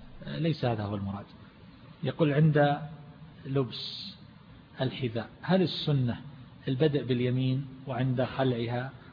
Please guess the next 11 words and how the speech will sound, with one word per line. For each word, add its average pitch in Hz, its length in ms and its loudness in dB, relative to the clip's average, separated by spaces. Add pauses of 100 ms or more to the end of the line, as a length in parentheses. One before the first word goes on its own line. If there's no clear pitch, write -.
(120)
كذلك 131 320 2
الشراب؟ 120 420 -2 (120)
نقول: 196 260 2
نعم، 175 240 6
في 170 140 0
تنعله 156 760 8 (440)
كان 131 140 2
يعجبه 131 380 2
حديث 127 300 2
عائشة، 143 360 4 (800)
نعم، 120 220 2